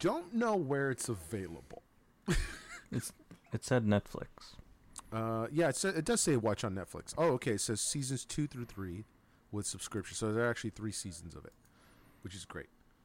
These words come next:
Speaker 1: Um, I forgot this actress. I'm wa-, um, there's clips playing on I M D B right now of it randomly. Hold on, what was I doing?
Speaker 2: <laughs>
Speaker 1: I was
Speaker 2: Now
Speaker 1: reading
Speaker 2: you're just watching T V.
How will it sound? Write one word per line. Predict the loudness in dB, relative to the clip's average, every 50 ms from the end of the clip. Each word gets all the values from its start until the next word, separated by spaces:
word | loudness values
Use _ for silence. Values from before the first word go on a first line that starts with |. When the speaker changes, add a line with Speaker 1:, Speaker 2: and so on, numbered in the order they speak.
| _ _ _ _ _
Speaker 1:
Um, | -8 -8 -6 -6 -6 -6 -6 -8 -8 -8 -10 -12 _ _ _ _ _ _ _ _ _ _ _ _ _ _ _
I | -10
forgot | -10 -10 -10 -10 -10 -8
this | -8 -8 -8
actress. | -8 -8 -8 -10 -12 -10 -8 -8 -8 -6
I'm | -6 -6
wa-, | -6 -6 -6 -8
um, | -8 -8 -6
there's | -6 -8 -8 -8 -12
clips | -8 -4 -4 -4 -4 -6
playing | -8 -6 -6 -6 -4 -6
on | -6 -6 -6
I | -6 -6
M | -8 -8
D | -10 -10 -12
B | -10 -10 -10
right | -10 -10 -10 -12
now | -14 -14 -16 -18 _ -20 -20 -20 -20 -20 _ _ _ _ _ _ -8
of | -6 -6 -4 -6 -4
it | -4 -6 -6 -8 _ _ _ _ _
randomly. | -8 -8 -6 -6 -6 -8 -10 -10 -14 -14 _ _ _ _ _ _ _ _ _ _ _ _ _ _ -20 -20 _ _ _ _ _ _ _ _ _ -12
Hold | -10 -10 -8
on, | -8 -10 -10
what | -10
was | -8 -8
I | -8 -8
doing? | -8 -8 -8 -10 -10 -14 _ _ _ _ _ _ _ _ _ _ _ -20 -20 -20 -20 _ _ _ _ _ -12
Speaker 2:
<laughs> | -12 -8 -6 -8 -8 0 6 6
Speaker 1:
I |
was | 6 6 6
Speaker 2:
Now | 4 6 6
Speaker 1:
reading | 6 6
Speaker 2:
you're | 6 4
just | 2 2 2
watching | 2 2 2 2 2 2 4 4 4 2
T | 0 -2 -2
V. | -2 -2 -2 -2 -4